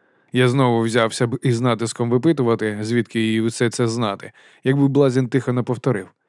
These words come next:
«Хотів би я оглянути місто. Нам слід уже спати. Встанемо досвіта, завтра нас чекає тяжка дорога. Мені додає думка, що Веріті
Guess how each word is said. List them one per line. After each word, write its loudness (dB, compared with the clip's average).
«Хотів -6
би 0
я 0
оглянути -2
місто. -8
Нам 4
слід 2
уже 4
спати. -2
Встанемо 2
досвіта, 0
завтра 0
нас 0
чекає 0
тяжка 0
дорога. 2
Мені 4
додає 6
думка, 2
що -2
Веріті 2